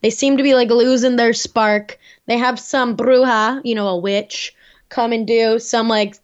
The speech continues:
cleansing shit on them, um, which feels a little cultural appropriation-ish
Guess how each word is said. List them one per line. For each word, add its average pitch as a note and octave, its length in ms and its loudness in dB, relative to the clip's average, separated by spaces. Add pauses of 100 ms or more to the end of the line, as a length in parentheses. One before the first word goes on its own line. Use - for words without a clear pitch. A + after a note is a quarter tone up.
(140)
cleansing A3+ 840 0 (380)
shit - 360 -2
on G#3 200 0
them, G3 400 -2 (500)
um, G3+ 600 -2
which G#3+ 260 -4
feels G#3+ 760 0
a G3+ 80 -2
little G3+ 320 4
cultural F#3+ 680 0
appropriation-ish F#3 1300 0